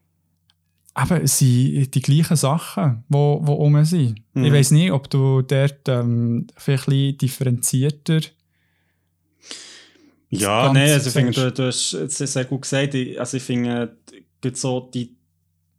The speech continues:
Speaker 2: der Nathan ist jemand, der sehr viel Selbstgespräch führt
Speaker 1: <laughs>
Speaker 2: in dem Spiel. Also, er kommentiert sehr viel, was passiert, aber das sorgt auch dafür, dass man sich sehr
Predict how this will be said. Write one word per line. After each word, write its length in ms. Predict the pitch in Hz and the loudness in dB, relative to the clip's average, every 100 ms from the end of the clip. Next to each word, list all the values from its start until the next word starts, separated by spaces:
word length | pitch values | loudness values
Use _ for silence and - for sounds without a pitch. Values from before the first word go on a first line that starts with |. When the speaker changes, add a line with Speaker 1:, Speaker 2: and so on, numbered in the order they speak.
| _ _ _ _ _ _ _ _ _ _ _ _ _ | _ _ _ _ _ _ _ _ _ _ _ _ _
Speaker 2:
der 100 | 131 | -6
Nathan 640 | 120 117 117 139 147 - 139 | -2 -2 0 -2 -4 -4 -4
ist 120 | 120 | -2
jemand, 200 | 131 127 139 127 | -6 -6 -8 -6
der 100 | 117 | -8
sehr 220 | - 127 | -6 -6
viel 180 | 139 139 | -4 -6
Selbstgespräch 760 | - 104 147 - - 151 151 | -4 -4 -4 -12 -12 -8 -8
führt 520 | - - 156 170 - | -10 -6 -6 -6 -10
Speaker 1:
<laughs> 40 | - | 0
Speaker 2:
in 80 | 156 185 | 4 4
dem 60 | |
Spiel. 760 | 160 139 - - 139 131 175 185 190 - 202 160 - - | 4 2 -4 -6 -4 0 0 0 -4 -6 -4 -4 -8 -6
Also, 340 | 120 123 120 - - | -4 -4 -6 -8 -12
er 80 | - | -10
kommentiert 500 | - 127 123 147 151 | -2 -2 0 0 0
sehr 120 | 147 | -2
viel, 200 | 143 143 | -2 -2
was 120 | 135 - | -2 -4
passiert, 460 | 123 - 147 160 | -8 -4 -2 -2
aber 160 | 139 120 | -4 -4
das 160 | 127 | -8
sorgt 220 | - 131 131 | -6 -6 -6
auch 60 | |
dafür, 200 | 127 135 | -8 -8
dass 160 | 135 135 | -6 -6
man 80 | 120 | -6
sich 160 | - | -8
sehr 220 | - 123 | -8 -6